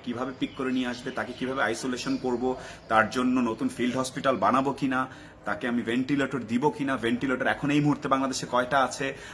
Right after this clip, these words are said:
আনতে হবে কিনা, সরকারি প্রসেসে আনতে গেলে পারবো কিনা, নাকি আমরা যেহেতু আমদানি নির্ভর, এরকম অনেক কোম্পানি আছে যারা হাজার হাজার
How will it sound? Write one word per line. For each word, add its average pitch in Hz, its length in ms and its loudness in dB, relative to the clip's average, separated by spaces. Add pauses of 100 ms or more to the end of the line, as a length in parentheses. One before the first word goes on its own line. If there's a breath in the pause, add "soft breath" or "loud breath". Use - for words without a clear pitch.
আনতে 127 320 4
হবে 135 260 2
কিনা, 135 300 0
সরকারি 127 420 -2
প্রসেসে 127 340 -4
আনতে 127 340 0
গেলে 135 300 0 (280 loud breath)
পারবো 120 300 4
কিনা, 135 260 0
নাকি 123 360 -2 (280 loud breath)
আমরা 127 180 2
যেহেতু 147 260 2
আমদানি 143 380 4
নির্ভর, 123 320 0
এরকম 131 180 -4 (100)
অনেক 226 520 2
কোম্পানি 165 480 6
আছে 143 200 0
যারা 123 420 2
হাজার 165 320 4
হাজার 147 600 4